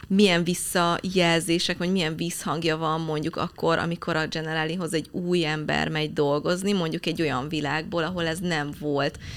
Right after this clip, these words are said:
egy, vagy egy olyan cégtől, ahol ez nem volt beépített rutin, úgyhogy nálatok ez a mindennapotok, meg a munkának, meg a mindennek a része.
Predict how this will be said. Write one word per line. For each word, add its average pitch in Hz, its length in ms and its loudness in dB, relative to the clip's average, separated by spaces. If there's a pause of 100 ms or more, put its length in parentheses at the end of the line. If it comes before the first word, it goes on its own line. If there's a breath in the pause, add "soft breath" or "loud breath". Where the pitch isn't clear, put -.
(160 loud breath)
egy, 147 180 -2
vagy 151 120 0
egy 156 120 0
olyan 170 240 2
cégtől, 160 480 0
ahol 165 220 0
ez 160 140 0
nem 160 300 -4
volt 160 260 -2
beépített 160 680 -2
rutin, 170 440 -4
úgyhogy 190 360 2
nálatok 170 720 2
ez 165 220 2 (720)
a - 100 0
mindennapotok, 165 800 4
meg - 120 -2
a 156 60 4
munkának, 160 760 0
meg 156 180 -2
a 151 300 0 (220)
mindennek 175 460 -6
a - 40 -2
része. 175 480 -4